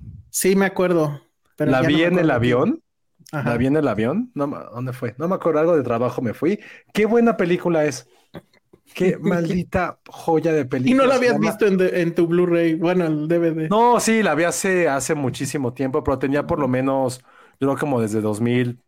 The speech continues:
Speaker 2: nueve que no la veía. Y qué gran película es, la verdad es, es, es impresionante.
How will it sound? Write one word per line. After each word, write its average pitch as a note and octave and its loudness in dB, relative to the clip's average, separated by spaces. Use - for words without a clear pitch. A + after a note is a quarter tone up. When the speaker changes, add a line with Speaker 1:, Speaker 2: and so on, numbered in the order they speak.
Speaker 2:
nueve B2+ 0
que A#2+ -4
no A#2 0
la B2 -2
veía. A#2 -4
Y - -14
qué F#3 -4
gran F3 -2
película D3 -2
es, B2+ -4
la B2 -2
verdad B2 0
es, C3 -4
es, - -10
es C3 -10
impresionante. A#2 -4